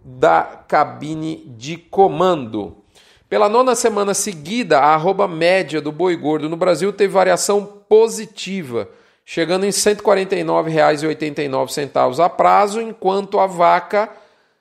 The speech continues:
é, ficou estacionada no cento e trinta e nove ponto trinta e três nas mesmas condições, nesse estudo semanal conduzido pelo Fronte,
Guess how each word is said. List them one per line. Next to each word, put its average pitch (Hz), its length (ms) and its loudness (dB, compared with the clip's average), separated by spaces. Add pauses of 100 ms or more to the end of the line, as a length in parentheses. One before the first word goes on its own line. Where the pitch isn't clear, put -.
(160)
é, 185 280 -6
ficou 202 440 -2
estacionada 190 720 0
no 202 120 -2
cento 214 320 -2
e 214 40 -4
trinta 196 400 -4
e 175 120 -2
nove 170 420 2
ponto 175 380 -6
trinta 175 420 -6
e 151 80 -4
três 160 500 -2
nas 165 220 -2
mesmas 190 600 0
condições, 165 680 -6 (360)
nesse - 260 -4
estudo 196 320 -4
semanal 190 640 2
conduzido 165 480 -6
pelo 175 220 -4
Fronte, 175 520 -4